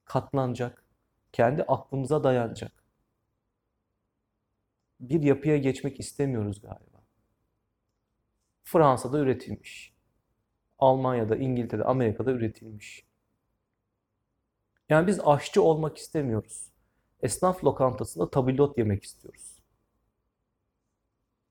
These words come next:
Halbuki üretici olmak gerekiyor. Üretmek gerekiyor. Malzemeyi bilmek gerekiyor. Geçmişi, elimizdekileri bilmek ve oradan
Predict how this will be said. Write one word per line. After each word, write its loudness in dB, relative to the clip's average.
Halbuki 0
üretici 2
olmak 2
gerekiyor. -18
Üretmek -2
gerekiyor. -8
Malzemeyi 2
bilmek -6
gerekiyor. -16
Geçmişi, -4
elimizdekileri -2
bilmek -12
ve -14
oradan -6